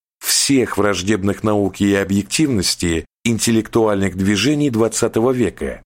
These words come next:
включая экзистенциализм, критическую теорию, постструктурализм,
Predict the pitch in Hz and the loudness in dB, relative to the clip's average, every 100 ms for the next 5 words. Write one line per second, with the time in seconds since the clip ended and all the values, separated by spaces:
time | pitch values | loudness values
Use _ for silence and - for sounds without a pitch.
0 | _ - - 120 117 - 160 160 160 156 | _ -10 -4 0 0 2 2 2 2 0
1 | 147 - 135 117 123 - 131 120 - 131 | -4 0 0 2 0 0 -2 0 0 0
2 | 135 123 80 - 67 67 _ _ _ _ | 2 0 -2 -6 -12 -16 _ _ _ _
3 | - 127 113 165 - 143 - 143 127 - | -2 -2 0 -2 -2 -2 0 0 0 2
4 | 110 101 73 67 65 65 _ _ _ - | 2 2 0 -4 -8 -10 _ _ _ -2
5 | 160 156 - 143 - 135 135 101 85 71 | 0 0 -2 -4 -2 0 0 0 -2 -4
6 | 65 | -8